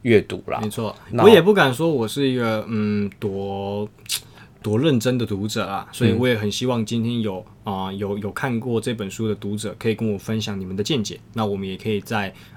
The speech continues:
Speaker 2: 啊，你也可以在私讯我，我们来一起讨论这件书里面的内容。
Speaker 1: 但至少你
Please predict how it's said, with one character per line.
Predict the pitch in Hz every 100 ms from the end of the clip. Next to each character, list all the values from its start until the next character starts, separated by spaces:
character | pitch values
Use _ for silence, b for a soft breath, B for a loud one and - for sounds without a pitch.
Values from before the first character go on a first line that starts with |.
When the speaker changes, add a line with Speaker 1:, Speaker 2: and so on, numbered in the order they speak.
| -
Speaker 2:
啊， | 107 92
你 | 92 110
也 |
可 | 104
以 | 110
在 | 101
私 | - 113
讯 | - 101 95 -
我， | 104 101 143 -
我 | 107
们 | 98
来 | 95
一 | 101
起 | 110
讨 | 98 98
论 | 98
这 | 95
件 | 92 87 - - -
书 | - 101
里 | 98
面 | 90 95
的 | 92
内 | 92
容。 | - - -
Speaker 1:
但 | 190 156
至 | 208 147
少 | - 92
你 | 90 87 98